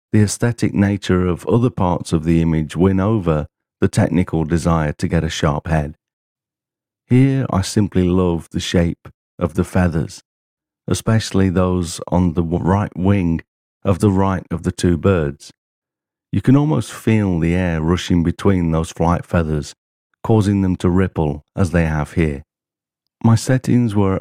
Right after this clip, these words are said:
I S O one hundred for a fortieth of a second at f fourteen and a focal length of five hundred and thirty-three millimeters. I find that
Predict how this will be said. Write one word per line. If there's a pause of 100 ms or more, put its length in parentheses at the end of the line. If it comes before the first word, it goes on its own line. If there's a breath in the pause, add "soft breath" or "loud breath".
I
S
O
one
hundred
for
a
fortieth
of
a
second
at (200)
f
fourteen (360)
and
a
focal
length
of
five
hundred
and
thirty-three
millimeters. (1080)
I
find
that